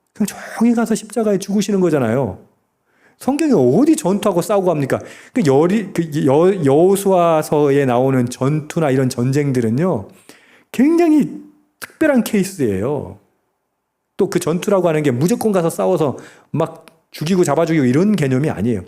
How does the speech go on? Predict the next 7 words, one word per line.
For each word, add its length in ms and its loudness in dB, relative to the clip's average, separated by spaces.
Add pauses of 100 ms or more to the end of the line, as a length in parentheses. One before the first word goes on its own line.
(360)
물론 320 0
헬렘, 480 -2 (260)
진멸이라는 720 0
개념이 300 0
거기 180 -4
있는데 180 -2
그것은 540 -2